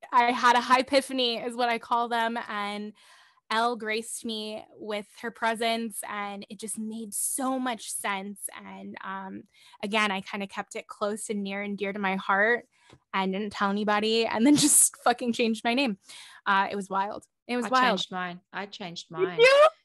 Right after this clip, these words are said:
Speaker 2: Two thousand and eleven, 'cause I was
Speaker 1: No way.
Speaker 2: Yeah, I did. Um, I was born like Anne, A N N E. And I
Speaker 1: Wow.
Speaker 2: was always grow, grew up and I had to tell people, "It's Anne with an E, it's Anne with an E." And I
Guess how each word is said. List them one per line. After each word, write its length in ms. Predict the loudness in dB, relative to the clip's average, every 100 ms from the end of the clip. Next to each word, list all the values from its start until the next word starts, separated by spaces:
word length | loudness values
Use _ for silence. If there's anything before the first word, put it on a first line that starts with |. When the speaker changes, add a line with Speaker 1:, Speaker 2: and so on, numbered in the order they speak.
| _
Speaker 2:
Two 160 | -10 -10
thousand 380 | -8 -10 -10 -12
and 140 | -12
eleven, 440 | -10 -12 -12 -16 -20 _ _ _
'cause 140 | -4
I 120 | 2 4
was 100 | 4
Speaker 1:
No 180 | 4
way. 360 | 2 2 2 2
Speaker 2:
Yeah, 640 | 0 0 -2 -4 -4 -6 -8
I 100 | -8
did. 420 | -6 -6 -6 -8 -10
Um, 300 | -8 -10 -12
I 140 | -10 -8
was 240 | -8 -10 -18
born 360 | -12 -8 -6 -8
like 160 | -10 -14
Anne, 480 | -12 -10 -10 -12 -14 -14
A 40 | -12
N 260 | -10 -10
N 160 | -12 -12
E. 300 | -14 -16 -18 _ _ _ _ -14
And 120 | -10
I 120 | -8
Speaker 1:
Wow. 60 | -8
Speaker 2:
was 200 | -10 -14 _
always 380 | -12 -10 -10 -12
grow, 300 | -12 -12 -12 -16 _
grew 160 | -14 -10
up 220 | -10 -12
and 100 | -18
I 40 |
had 180 | -18 -16
to 120 | -16 -18 _ -18
tell 200 | -14 -14
people, 320 | -14 -16 -16
"It's 160 | -16
Anne 260 | -14 -14 -14
with 140 | -14
an 120 | -16 -16
E, 160 | -16
it's 120 | -18 -18
Anne 180 | -18 -18
with 140 | -18
an 100 | -16
E." 200 | -14 -12
And 100 | -14
I 120 | -16